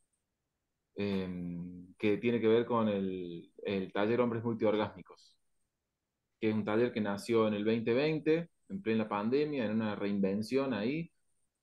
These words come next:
y que al día de hoy, hasta el día de hoy, siempre ha dado, eh,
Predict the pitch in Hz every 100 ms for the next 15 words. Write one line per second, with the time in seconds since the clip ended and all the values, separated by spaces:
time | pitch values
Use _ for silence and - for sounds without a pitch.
0 | _ - 127 - 120 110 107 107 110 127
1 | 156 135 131 160 151 107 _ _ _ _
2 | _ 95 95 - 98 104 147 139 127 143
3 | 151 - 123 135 147 151 147 120 113 113
4 | 113 110 101 95 90 87 _ _ _ -
5 | 76 57 50